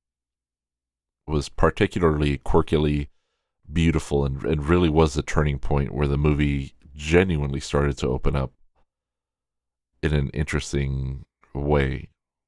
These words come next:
At first, it was this weird kind of sleepwalking into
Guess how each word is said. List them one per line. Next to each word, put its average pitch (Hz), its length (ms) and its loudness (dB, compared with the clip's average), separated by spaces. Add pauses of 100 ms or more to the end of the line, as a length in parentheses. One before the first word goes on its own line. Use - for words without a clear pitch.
(120)
At 76 140 -2
first, 85 440 2
it 73 60 0
was 69 160 -6
this 71 200 -8
weird 71 520 -4 (1900)
kind 76 180 0
of 67 60 -4
sleepwalking 76 840 2
into 69 420 -2